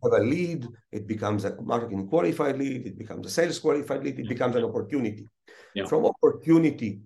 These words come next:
Speaker 1: all the way down to close, we were at eight to ten percent. You should be at twenty-five.
Speaker 2: Yeah.
Speaker 1: Right? If
Speaker 2: Yeah.
Speaker 1: you're at eight to ten, it doesn't work.
Speaker 2: No.
Speaker 1: It doesn't work. And now if you're only attacking, you know, if you're only going after ten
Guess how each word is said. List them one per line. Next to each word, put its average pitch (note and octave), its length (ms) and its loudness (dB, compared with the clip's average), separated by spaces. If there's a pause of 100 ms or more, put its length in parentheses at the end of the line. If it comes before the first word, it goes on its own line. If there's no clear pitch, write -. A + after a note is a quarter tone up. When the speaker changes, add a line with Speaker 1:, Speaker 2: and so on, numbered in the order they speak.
(180)
Speaker 1:
all C#3 260 6
the A#2+ 80 4
way A#2+ 220 6
down A2 300 0
to G#2+ 60 -12
close, C#3 360 0
we D3+ 100 -2
were F3+ 160 0
at B2+ 140 -4
eight C3 180 -8
to A#2+ 80 -10
ten G2+ 200 -4
percent. - 340 -14 (1200)
You D3 120 0
should G3+ 200 2
be F3 80 4
at - 80 0
twenty-five. B2+ 460 -2 (260)
Speaker 2:
Yeah. E2 180 -6 (360)
Speaker 1:
Right? B2 160 2 (440)
If - 60 -6
Speaker 2:
Yeah. F#3+ 60 2
Speaker 1:
you're F3+ 120 6
at F3+ 100 0
eight F#3+ 160 0
to E3+ 120 0
ten, G3+ 180 4
it A2 120 -4
doesn't E3 260 0
work. - 340 -6 (300)
Speaker 2:
No. F2+ 100 -4
Speaker 1:
It E2 40 -2
doesn't - 300 -4
work. - 260 2
And A#2 220 4 (160)
now B2+ 180 4
if - 180 0
you're F#3+ 180 4
only D#3+ 220 8
attacking, B2 640 0
you A2+ 120 0
know, G2 100 -2
if F#2 140 -6
you're A#2 180 6
only D3 140 4
going B2+ 220 2
after A#2 280 -2
ten G#2 460 -2